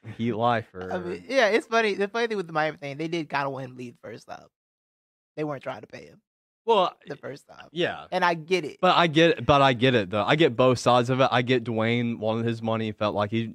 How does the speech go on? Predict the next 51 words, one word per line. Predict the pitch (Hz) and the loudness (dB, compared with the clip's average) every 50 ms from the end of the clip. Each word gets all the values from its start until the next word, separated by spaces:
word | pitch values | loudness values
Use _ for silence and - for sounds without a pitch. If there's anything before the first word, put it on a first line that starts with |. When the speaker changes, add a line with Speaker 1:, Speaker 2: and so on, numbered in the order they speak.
| - _ | -14 _
Speaker 1:
deserved | 110 110 - 254 113 113 110 120 | -8 0 2 2 2 2 2 2
Speaker 2:
Yeah. | 123 | 2
Speaker 1:
it, | 117 | 4
which | 147 160 156 - - - - | 4 2 2 0 -6 -6 -2
he | 147 170 160 | -2 -2 0
did. | 123 127 135 139 143 143 127 - | 2 2 4 4 4 2 2 2
But | - 139 139 139 | 4 4 4 4
Speaker 2:
Yeah. | 151 | 2
Speaker 1:
at | 170 | 0
the | 156 156 | -4 -6
same | - - 165 160 160 | -4 -4 -4 -4 -2
time, | 151 - 165 156 156 151 147 135 - _ _ _ _ _ _ _ _ _ _ _ _ _ _ _ _ _ _ _ _ _ | -2 -2 0 0 0 -2 -4 -6 -8 _ _ _ _ _ _ _ _ _ _ _ _ _ _ _ _ _ _ _ _ _
they | 196 196 | 2 2
knew, | 185 185 185 190 185 175 | 4 6 6 6 6 6
like, | 165 160 156 147 127 - - _ _ _ | 6 6 4 4 2 0 -4 _ _ _
you | 151 151 | -8 -4
can't | - 175 170 156 131 | 0 2 2 2 0
keep, | - - 143 139 131 123 - _ _ | -2 -2 0 2 2 0 -2 _ _
like, | 123 117 117 214 | 0 2 4 4
Speaker 2:
If | 208 208 | 2 2
we're | 220 | 0
gonna | 208 240 254 139 | 0 2 2 4
Speaker 1:
paying, | 139 127 | 4 2
Speaker 2:
be | |
Speaker 1:
you | 175 165 | 2 4
gotta | 165 151 - | 4 4 4
Speaker 2:
honest, | - 117 131 | 4 4 4
Speaker 1:
move | 131 123 104 | 2 2 2
on. | 98 104 120 123 120 113 104 101 101 | 2 2 4 4 4 2 0 0 2
Speaker 2:
that | - 202 | 2 4
whole | 220 208 | 2 2
situation | 196 196 170 - 170 165 165 156 156 | 0 -4 -6 -4 -2 -2 -2 -2 -4
was | 143 143 135 | -10 -12 -10
the | 139 | -8
Lakers' | 135 139 135 - 139 - | -6 -6 -6 -8 -14 -10
fault. | _ 123 123 113 120 - _ _ _ _ _ _ _ _ _ _ _ _ _ _ _ _ _ _ _ | _ -6 -6 -6 -8 -14 _ _ _ _ _ _ _ _ _ _ _ _ _ _ _ _ _ _ _
Because, | 156 156 139 143 135 131 127 127 139 - _ _ _ _ | -12 -8 -4 -4 -4 -4 -4 -6 -12 -14 _ _ _ _
rest | 131 131 156 175 | -10 -10 -10 -10
in | 175 165 | -12 -12
peace, | 160 147 147 - | -10 -12 -12 -10
the | 143 | -8
Lakers | 139 151 156 151 | -6 -6 -6 -4
gave | 156 151 147 139 | -4 -4 -4 -2
Kobe | - 147 143 147 | -4 -4 -2 -2
that | 135 131 131 | -4 -4 -6
big | 131 131 - | -8 -8 -6
contract | - 131 127 135 135 135 127 120 | -6 -4 -4 -4 -4 -6 -6 -6
and | 131 127 123 | -8 -10 -10
then | 127 131 | -14 -16
his | 123 127 147 | -16 -16 -16
career. | _ 139 131 123 117 117 120 143 | _ -12 -10 -10 -10 -10 -10 -12